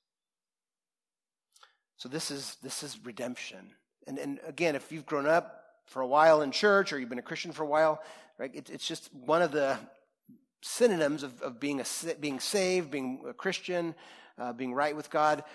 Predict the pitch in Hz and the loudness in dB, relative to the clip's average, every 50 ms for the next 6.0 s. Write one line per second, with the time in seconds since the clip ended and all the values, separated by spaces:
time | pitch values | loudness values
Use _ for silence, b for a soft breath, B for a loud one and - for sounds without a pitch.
0 | B B B B _ - 139 139 - - - _ _ _ _ _ - 131 117 117 | B B B B _ -2 -2 -2 -4 -8 -20 _ _ _ _ _ -16 -14 -12 -12
1 | 110 - - - 156 151 156 135 - - 143 139 - - - - _ 147 135 120 | -12 -14 -12 -8 -6 -6 -6 -6 -8 -12 -12 -10 -10 -10 -12 -14 _ -16 -14 -14
2 | - 113 127 143 - - - - - 127 113 107 117 - - 123 127 127 123 117 | -12 -8 -6 -6 -4 -4 -4 -6 -8 -12 -14 -12 -10 -10 -10 -10 -12 -14 -16 -16
3 | 113 - 160 156 156 156 - - - - 127 123 120 117 104 - b b b b | -12 -6 -4 -4 -4 -4 -6 -8 -6 -6 -6 -8 -10 -12 -14 -18 b b b b
4 | b b b b b b b b b b _ _ - - - 120 120 117 127 131 | b b b b b b b b b b _ _ -20 -18 -16 -12 -10 -8 -6 -6
5 | 131 131 127 - - b b b b b b b - - 131 127 113 107 101 95 | -6 -6 -8 -10 -14 b b b b b b b -8 -2 0 2 2 0 0 -4